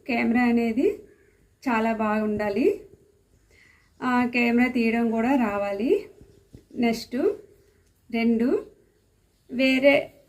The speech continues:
వాళ్ళ కంటెంట్ వాడకూడదు, అంటే వేరే వాళ్ళ వీడియో తెచ్చి YouTube ఛానల్లో పెట్టకూడదు. నెక్స్ట్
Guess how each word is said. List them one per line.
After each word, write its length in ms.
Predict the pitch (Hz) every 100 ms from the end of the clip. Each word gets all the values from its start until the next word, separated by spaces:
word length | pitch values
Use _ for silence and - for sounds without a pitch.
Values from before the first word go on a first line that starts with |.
| _ _ _ _ _
వాళ్ళ 380 | - 254 254 254
కంటెంట్ 480 | 262 247 247 262 247
వాడకూడదు, 420 | 233 226 226 214
అంటే 200 | 208 226
వేరే 300 | 269 247 240
వాళ్ళ 240 | 240 240 240
వీడియో 260 | 240 233
తెచ్చి 420 | 247 240 - 269
YouTube 260 | 233 226 226
ఛానల్లో 540 | 240 240 226 240 392 - - - - - - - - 220
పెట్టకూడదు. 800 | 202 226 214 214 202 262 403 - - _ _ _ _ _ _ _ -
నెక్స్ట్ 380 | 247 233 -